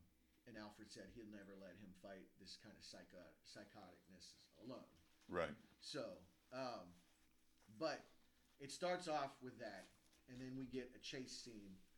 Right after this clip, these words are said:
Speaker 1: where you got a van full of Joker goons chasing the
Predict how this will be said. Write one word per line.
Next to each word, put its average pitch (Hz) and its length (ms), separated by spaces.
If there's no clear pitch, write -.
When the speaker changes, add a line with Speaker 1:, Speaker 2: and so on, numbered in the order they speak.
Speaker 1:
where 110 160
you 110 180
got 110 300
a 110 60
van 123 480
full 120 180
of 107 160
Joker 123 400
goons 101 640
chasing 123 400
the 101 60